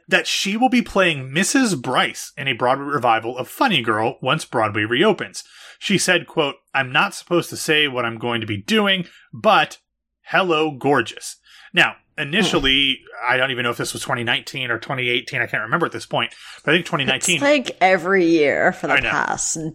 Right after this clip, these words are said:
Speaker 2: decade, it feels like at this point.
Speaker 1: <laughs> Yeah.
Speaker 2: God.
Speaker 1: But,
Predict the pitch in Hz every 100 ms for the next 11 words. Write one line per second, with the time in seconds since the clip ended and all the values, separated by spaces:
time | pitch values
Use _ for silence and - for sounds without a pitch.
0 | - 156 - 113 120 - - - - 80
1 | 127 127 127 127 - 127 - 135 113 135
2 | 175 - 156 123 - - 151 127 - 190
3 | -